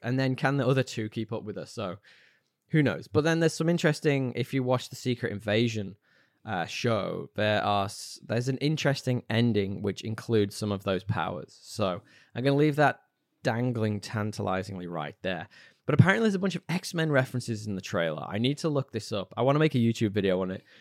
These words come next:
So I'm, I'm intrigued to know exact-, in the Loki trailer specifically, I'm intrigued to know what they are and how they sort of, like, fit into that storyline, because they're surely building towards the X-Men here.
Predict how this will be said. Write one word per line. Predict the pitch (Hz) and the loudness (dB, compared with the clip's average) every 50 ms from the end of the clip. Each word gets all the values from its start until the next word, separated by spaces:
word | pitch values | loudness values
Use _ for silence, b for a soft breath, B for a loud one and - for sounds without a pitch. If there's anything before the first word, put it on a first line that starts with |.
| b b b b _ _ - | b b b b _ _ -16
So | - - 127 117 117 110 104 | -4 2 4 6 6 6 6
I'm, | - 104 113 117 113 - | 4 4 0 0 -2 -2
I'm | 117 120 | -2 -2
intrigued | 127 117 - - 131 135 139 143 131 - - - - | -2 -2 -2 -2 0 0 0 0 -4 -8 -12 -8 -6
to | - 120 | -4 0
know | 120 120 117 110 107 107 107 | 2 4 6 6 6 6 6
exact-, | - 101 107 113 110 101 101 113 - - | 4 2 -2 0 0 0 0 -2 -4 -2
in | - 123 123 | 0 2 2
the | 120 117 107 104 | 2 2 2 2
Loki | 104 104 117 123 - - | 4 4 4 4 2 0
trailer | 101 - 104 98 95 92 | -6 -4 -2 -2 -2 -2
specifically, | - - - 107 - - 113 - - 107 - 92 82 98 - b b b b b b b | -6 -8 -12 -8 -6 -4 -4 -4 -6 -10 -12 -12 -12 -12 -14 b b b b b b b
I'm | b 113 | b -4
intrigued | 117 113 - 135 135 127 | -4 -2 -2 -4 -4 -4
to | - 127 | -2 0
know | 123 117 | 2 2
what | 107 110 107 - | 4 2 2 2
they | 101 107 117 123 | 2 2 4 6
are | 127 131 127 123 - | 6 6 6 6 4
and | 98 107 | 2 -2
how | - - 104 107 107 | -4 0 0 2 2
they | 101 98 90 90 | 2 0 -2 -2
sort | - - 104 92 | -4 -4 -6 -6
of, | 95 - | -6 -6
like, | 90 85 85 - | -8 -8 -8 -10
fit | - - - 120 98 95 | -12 -6 -4 -2 -2 -2
into | 101 98 - - | -4 -8 -6 -4
that | 92 82 - | -4 -4 -4
storyline, | - - 123 117 117 117 117 113 110 101 | -2 0 2 4 6 6 4 4 2 0
because | 92 - - 110 104 101 - - - - _ | -2 -2 -2 0 0 0 -2 -8 -20 -20 _
they're | - - - | -16 -14 -12
surely | - - - - 139 135 135 127 117 | -10 -8 -4 0 4 4 6 6 6
building | 101 101 107 98 98 90 | 6 6 4 2 2 0
towards | 92 98 90 87 76 - | -4 -4 -4 -4 -4 -4
the | 85 82 | -6 -8
X-Men | 76 - - - 80 76 73 - | -8 -8 -10 -12 -12 -12 -12 -12
here. | - - - 113 - | -12 -12 -14 -14 -16